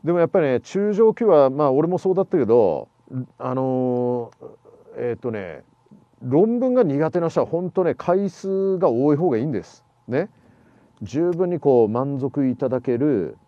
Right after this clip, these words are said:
えー、回数と質を担保しつつね、えー、あの、一行問題、ええ、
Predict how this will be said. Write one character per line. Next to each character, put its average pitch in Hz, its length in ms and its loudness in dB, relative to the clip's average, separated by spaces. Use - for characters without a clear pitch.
え 101 40 -10
ー、 98 960 -6
回 127 260 -2
数 123 280 -4
と 113 160 -6
質 - 200 -10
を 113 220 0
担 117 280 -10
保 113 120 -6
し - 80 -16
つ 117 100 -10
つ - 120 -18
ね、 113 300 -14
え 85 880 -8
ー、 - 60 -20
あ 76 120 -12
の、 85 180 -12
一 127 280 -6
行 143 220 4
問 127 180 -2
題、 76 220 -8
え 87 260 -10
え、 - 40 -20